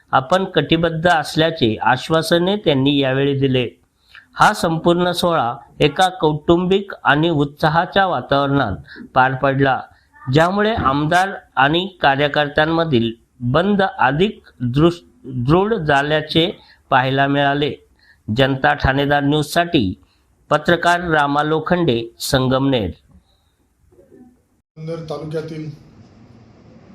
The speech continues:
Speaker 2: तमाम सर्व जनतेला आत्ता सुरू असलेल्या दीपावली उत्सवाच्या, तसेच दीपावली पाडवा असेल, भाऊबीज असेल, याच्या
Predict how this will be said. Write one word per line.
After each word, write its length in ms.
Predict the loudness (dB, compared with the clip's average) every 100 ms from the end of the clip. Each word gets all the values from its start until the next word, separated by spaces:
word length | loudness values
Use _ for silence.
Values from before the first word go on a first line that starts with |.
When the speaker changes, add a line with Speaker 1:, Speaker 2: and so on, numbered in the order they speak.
| -20 -14
Speaker 2:
तमाम 260 | -10 -8
सर्व 420 | -8 -6 -6 -6 -6 -12 -18 -18
जनतेला 420 | -14 -10 -10 -10 -12 -16 -20 _ -20 -20 -20 -20 -20 -20 -20 -20 -20
आत्ता 220 | -14 -10
सुरू 260 | -10 -6 -6
असलेल्या 480 | -6 -8 -8 -6 -8 -12 -20 -18 -14
दीपावली 360 | -10 -10 -8
उत्सवाच्या, 580 | -10 -12 -10 -10 -8 -10 -12 -16 -20 -20 -20 -20 -20 -20 -20 -20 -16
तसेच 420 | -10 -10 -10 -14 -20 -20 _ _ -18
दीपावली 360 | -14 -10 -8 -10
पाडवा 400 | -10 -10 -8 -10
असेल, 380 | -10 -10 -12 -12 -18 -20 -20 -20 -20 -20
भाऊबीज 420 | -14 -12 -10 -8 -8
असेल, 380 | -8 -10 -12 -16 -20 -20 -20 -20 -20
याच्या 440 | -16 -12 -10 -10